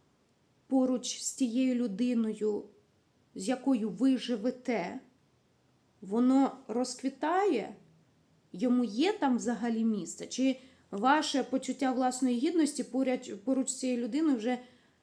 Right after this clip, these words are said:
чотири рази померло під плінтусом і там же завонялося? Далі, друзі мої, наступне питання. Як у вашій парі живе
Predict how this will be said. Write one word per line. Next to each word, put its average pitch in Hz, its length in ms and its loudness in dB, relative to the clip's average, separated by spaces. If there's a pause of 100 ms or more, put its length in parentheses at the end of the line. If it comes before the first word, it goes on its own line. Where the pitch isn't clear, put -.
чотири 262 400 0
рази 240 300 0
померло 240 500 0
під - 240 -10
плінтусом 269 600 -2
і 214 40 -4
там 247 240 0
же 226 100 -2
завонялося? 214 960 -6 (1800)
Далі, 240 460 4
друзі 214 420 -6
мої, 208 200 -6
наступне 262 580 0
питання. 202 680 -8 (840)
Як 320 420 2
у 262 80 4
вашій 254 480 0
парі 220 800 -4
живе 233 560 -2